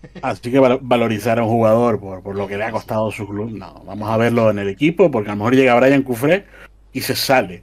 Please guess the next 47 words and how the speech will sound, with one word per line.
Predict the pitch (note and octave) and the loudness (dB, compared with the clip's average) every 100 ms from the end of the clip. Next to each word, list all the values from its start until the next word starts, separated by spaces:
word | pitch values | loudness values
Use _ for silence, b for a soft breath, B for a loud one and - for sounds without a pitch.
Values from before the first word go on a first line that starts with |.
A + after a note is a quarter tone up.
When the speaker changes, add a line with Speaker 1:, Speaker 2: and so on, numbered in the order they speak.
| _ | _
Speaker 1:
por | A2+ | -16
los | G#2 | -14
Speaker 2:
Ojalá. | F#2 G2+ C3+ A#2+ | -10 -8 -6 -6
Speaker 1:
cuatro | A2 G#2+ | -8 -12
costados. | G2 G#2+ G#2 F#2 - | -14 -10 -10 -10 -12
Ojalá. | G2 G#2+ G#2 C3 - B B _ - - | -12 -6 -2 -2 -2 B B _ -20 -18
Y | A2+ | -10
a | G#2+ | -8
lo | G#2+ | -4
mejor | A#2+ B2+ | 0 4
viene, | C3+ C#3 C3 | 6 4 4
hubiera | B2+ B2+ | 4 6
venido | C3 C3 C3 C3+ C3 | 6 6 6 8 6
Buksevich | C#3 D#3+ - E3+ G3 A3+ - | 6 2 2 2 4 2 -4
y | C#3+ A2+ A2+ | -8 -8 -8
nos | A2 | -6
Speaker 2:
Sí, | A2 | -6
Speaker 1:
damos | A2+ | -8
Speaker 2:
sí, | G#2+ | -8
Speaker 1:
cuenta | A2+ C3 | -4 -2
Speaker 2:
sí. | |
Speaker 1:
de | C3 | -2
que, | A#2 | -4
joder, | G2+ A2 C3+ - | -6 -10 -10 -12
tremendo | - A2+ A2 B2 | -4 -2 0 2
jugador. | B2 B2+ B2 D3+ - B B | 4 6 6 4 2 B B
Speaker 2:
Claro. | - | -6
Speaker 1:
Porque | B2 A2 G#2 | -4 -4 -4
también | G2 G#2+ C3+ | -6 0 2
muchas | D3+ D#3 C#3+ | 2 2 -2
veces | D3+ F#3+ E3 | -2 -4 -4
los | C3+ | -6
contextos, | A2+ G#2 C3+ C3 - F3 - b b _ _ _ - | -8 -8 -8 -8 -8 -10 -12 b b _ _ _ -20
eh, | - - - | -20 -20 -10
son | A#2 | -2
importantes. | D#3+ E3 G#2 F#3 A3 - | 2 2 0 -4 -4 -12
O | |
sea, | - G#2 | -10 -6
hay | |
Speaker 2:
Sí. | A2 | 0
Speaker 1:
jugadores | C3+ C3+ D#3+ | 4 6 4
que | - C#3 | 2 0
en | B2+ | 2
determinado | A#2 G#2+ G2+ A2 A#2+ | 0 -4 -4 -6 -4
contexto | A#2+ A#2 C3 G#2+ | -6 -4 -6 -4
no | G#2 | -6
rinden. | G#2 A2+ F#3 | -4 -4 -6